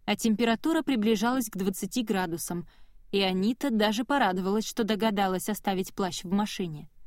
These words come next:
Она неспешно шла по бульвару в окружении своего первого заместителя, представителей жилтреста и главы районной администрации. Только одно лицо было ей незнакомо.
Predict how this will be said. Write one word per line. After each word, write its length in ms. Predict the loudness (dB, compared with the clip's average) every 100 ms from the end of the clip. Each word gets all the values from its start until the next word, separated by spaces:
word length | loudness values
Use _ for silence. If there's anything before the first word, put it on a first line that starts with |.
| -20 -20 -20 -20 -20 -20 -20 -4
Она 200 | 0 2
неспешно 560 | 0 -2 -2 -2 0 -2
шла 260 | 0 0
по 120 | 0 -2
бульвару 580 | -2 2 2 2 0 -6 -20 -12 -4
в 100 | -2
окружении 500 | 2 2 2 2 0
своего 440 | 2 2 2 2
первого 440 | 2 0 0 -2 -2
заместителя, 800 | -2 -4 -6 -8 -4 -2 -4 -8 -18 -20 -6
представителей 680 | -6 -2 0 0 2 2 2
жилтреста 720 | 0 -2 0 -2 -2 -6 -6 -8 -20 -10 -4
и 80 | 2
главы 340 | 2 2 2
районной 540 | 2 2 2 2 0 -2
администрации. 960 | 0 2 2 0 -4 -4 -6 -10 -12 -16 -20 -20 -20 -20 -20 -20 -6
Только 400 | -4 -2 -4 -4
одно 400 | -2 2 4 4
лицо 340 | 2 0 -2 0
было 220 | 0 0
ей 220 | 2 2
незнакомо. 800 | 4 2 0 -2 -2 -4 -6 -12